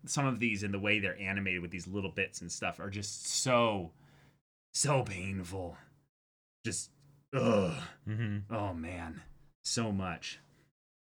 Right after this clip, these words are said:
Speaker 1: Okay. Ugh.
Speaker 2: Hold on
Speaker 1: Is that,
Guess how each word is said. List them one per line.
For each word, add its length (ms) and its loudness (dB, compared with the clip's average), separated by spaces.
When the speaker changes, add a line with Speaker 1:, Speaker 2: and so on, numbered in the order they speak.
Speaker 1:
Okay. 580 -4
Ugh. 260 2
Speaker 2:
Hold 180 10
on 80 12
Speaker 1:
Is 60 4
that, 60 6